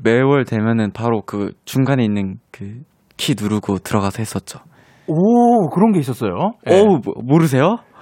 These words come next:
Speaker 2: 네. <laughs> 왜
Speaker 1: 그
Speaker 2: 그것도 모르냐고요? 예,
Speaker 1: 투지폰에
Speaker 2: 제가 많은 걸 모릅니다. 예, 예.
Speaker 1: 이 방향키가 있고 중간에
Speaker 2: 아, 아,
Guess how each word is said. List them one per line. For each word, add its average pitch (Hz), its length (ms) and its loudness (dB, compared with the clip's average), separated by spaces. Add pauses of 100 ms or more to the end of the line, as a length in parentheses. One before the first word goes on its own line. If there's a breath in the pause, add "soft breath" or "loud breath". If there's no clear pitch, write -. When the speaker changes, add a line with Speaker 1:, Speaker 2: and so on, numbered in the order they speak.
(140 loud breath)
Speaker 2:
네. 147 160 -2
<laughs> 196 1800 0
왜 175 180 6
Speaker 1:
그 185 80 6
Speaker 2:
그것도 226 260 4
모르냐고요? 190 680 4
예, - 20 2
Speaker 1:
투지폰에 220 320 6
Speaker 2:
제가 196 240 4
많은 139 280 2
걸 302 120 4
모릅니다. 170 480 2
예, 110 340 2
예. 131 60 0
Speaker 1:
이 117 100 -4
방향키가 151 460 0
있고 117 160 -4
중간에 139 680 -2 (540)
Speaker 2:
아, 214 80 2
아, 262 420 4